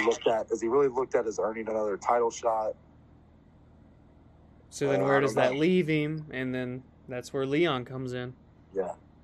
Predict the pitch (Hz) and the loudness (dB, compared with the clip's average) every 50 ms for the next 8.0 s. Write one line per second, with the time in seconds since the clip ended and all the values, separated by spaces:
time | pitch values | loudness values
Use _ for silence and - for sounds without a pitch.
0 | - - 101 98 98 95 - - 117 117 123 117 117 98 117 117 101 104 113 127 | -6 -4 -2 -2 -2 -4 -4 -4 -2 0 0 0 -2 -4 -4 -4 -2 0 2 4
1 | 135 127 123 - - 131 123 123 110 117 107 107 123 117 - - 123 104 - - | 4 2 2 0 -2 0 0 0 0 -2 0 0 0 0 2 2 2 2 0 -2
2 | 117 113 113 110 113 104 - 104 98 90 110 113 113 113 110 110 110 107 98 87 | -6 -4 -2 0 -2 -2 -2 -6 -4 -2 0 0 0 2 0 0 -2 -4 -8 -10
3 | - - 107 104 104 101 101 101 98 98 - - - - - - - - - - | -6 -4 -4 -4 -4 -4 -8 -12 -18 -20 -20 -20 -20 -20 -20 -20 -20 -20 -20 -16
4 | - - - 90 - - - - - - - - - 113 110 104 95 107 98 107 | -12 -10 -10 -10 -12 -18 -20 -20 -20 -20 -20 -6 -2 0 0 0 0 -2 -2 0
5 | 107 - - - - - - - - - - - - - - - - - - - | -2 -2 -4 -10 -20 -20 -20 -20 -20 -20 -20 -20 -20 -20 -20 -20 -20 -20 -12 -4
6 | 135 131 123 - - - 165 160 151 160 151 139 151 147 147 151 139 139 139 127 | 0 0 0 2 4 4 4 4 4 2 2 2 2 2 2 2 0 0 0 0
7 | 131 123 117 - - 139 139 139 117 107 120 110 98 95 - 104 104 101 98 | -2 -2 0 0 0 0 0 0 -2 -2 -2 -2 -4 -6 -6 -6 -6 -6 -6